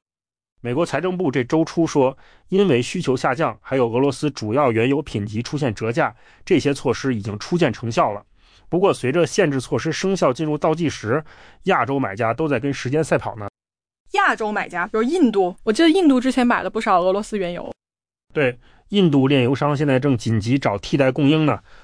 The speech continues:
Speaker 1: 从中东租油轮的速度都把运费推到近五年高点了。交易商也在密切盯着卢克石油和俄罗斯石油公司海上原油的最终买家。
Speaker 2: 那这些原油要是一直找不到买家怎么办？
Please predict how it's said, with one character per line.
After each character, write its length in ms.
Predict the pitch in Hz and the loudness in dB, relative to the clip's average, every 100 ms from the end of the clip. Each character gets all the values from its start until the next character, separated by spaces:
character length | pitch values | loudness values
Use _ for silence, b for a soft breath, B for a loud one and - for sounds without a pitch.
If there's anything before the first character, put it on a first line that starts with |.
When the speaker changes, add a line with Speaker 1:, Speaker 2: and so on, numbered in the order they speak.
| - | -8
Speaker 1:
从 220 | 135 147 | -4 0
中 220 | 180 180 | 2 4
东 200 | 175 185 | 4 4
租 240 | 165 196 185 | 2 0 4
油 160 | 147 | 4
轮 140 | 170 135 | 4 2
的 80 | |
速 240 | 175 - 151 | 0 2 2
度 120 | 113 | 2
都 120 | 113 | 0
把 160 | 139 110 | 0 0
运 200 | 147 127 | 0 0
费 200 | 151 120 | 2 0
推 180 | - 147 | 0 0
到 140 | 131 | 2
近 200 | 120 139 | 2 0
五 160 | 107 104 | 0 -2
年 160 | 104 | -2
高 160 | 117 143 | 0 0
点 140 | 127 | 0
了。 200 | 107 104 - b b b | -4 -10 -12 b b b
交 200 | - 180 | 2 4
易 80 | 156 | 4
商 180 | 165 170 | 2 0
也 120 | 107 | 0
在 120 | 117 | 0
密 200 | 156 143 | 2 0
切 180 | - 123 | 2 0
盯 240 | 127 147 | 0 2
着 160 | 135 107 | 2 2
卢 100 | 117 | -2
克 160 | 143 | -2
石 160 | 120 - | -2 2
油 180 | 123 123 | 4 2
和 160 | - 117 | 2 -2
俄 160 | 120 | 0
罗 120 | 135 | 0
斯 160 | 131 139 | 0 -2
石 140 | 127 | 0
油 100 | 123 | -2
公 140 | 123 127 | 0 -2
司 240 | - 139 | -2 -4
海 240 | 120 120 101 | -2 -4 -2
上 180 | 143 | 0
原 140 | 120 123 | 2 2
油 100 | 120 | 2
的 100 | 120 | 0
最 140 | - | 0
终 120 | 120 | 0
买 140 | 127 98 | -2 -2
家。 200 | 101 95 - _ _ _ _ | -6 -8 -12 _ _ _ _
Speaker 2:
那 120 | - 392 | -4 0
这 120 | 370 | 4
些 100 | 359 | 6
原 140 | 285 | 6
油 140 | 294 302 | 4 4
要 100 | 320 | 2
是 100 | 320 | 0
一 120 | 330 | -2
直 120 | 262 | -2
找 140 | 254 | -4
不 80 | - | -2
到 80 | 220 | -2
买 160 | 208 - | -2 -4
家 100 | 196 | -6
怎 100 | 196 | -6
么 60 | |
办？ 140 | 220 | -12